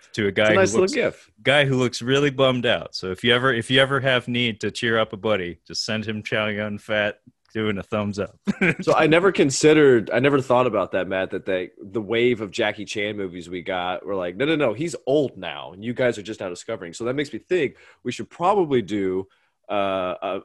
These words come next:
Speaker 2: a month where we do Jet Li, Chow Yun Fat, Jackie Lee, Jackie Lee, Jackie Chan.
Speaker 1: <laughs>
Speaker 2: There's, there's a lot of, <laughs> a lot of Chinese names right back to back. So, <laughs>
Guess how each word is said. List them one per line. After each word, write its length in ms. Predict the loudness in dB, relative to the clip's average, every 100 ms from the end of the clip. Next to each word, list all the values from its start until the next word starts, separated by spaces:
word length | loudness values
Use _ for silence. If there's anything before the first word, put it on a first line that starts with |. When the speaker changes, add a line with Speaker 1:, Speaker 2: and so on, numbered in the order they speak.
| -8
Speaker 2:
a 40 |
month 280 | -6 -6 -4
where 100 | -6
we 140 | -6
do 400 | -6 -4 -4 -6 -10
Jet 300 | -6 -6 -6
Li, 260 | -8 -8
Chow 200 | -8 -8
Yun 200 | -8 -10
Fat, 340 | -12 -10 -10 -8
Jackie 340 | -6 -8 -8
Lee, 440 | -10 -10 -10 -12 -16 _ _ _ _
Jackie 340 | -10 -10 -10
Lee, 180 | -16 -14
Jackie 240 | -8 -4 -2
Chan. 640 | -2 -2 0 2 2 2
Speaker 1:
<laughs> 40 | 4
Speaker 2:
There's, 200 | 2 2
there's 540 | -2 -2 0 4 6
a 60 | 8
lot 240 | 6 6
of, 140 | 4 2
<laughs> 40 |
a 60 | 0
lot 180 | 2 4
of 160 | 4
Chinese 420 | 6 4 4 2 2
names 300 | 4 4 2
right 180 | 2
back 200 | 2 2
to 80 | 2
back. 320 | 2 4 2
So, 140 | 2 0
<laughs> 1160 | 2 -2 -2 -4 -2 -2 -4 -2 -4 -2 -6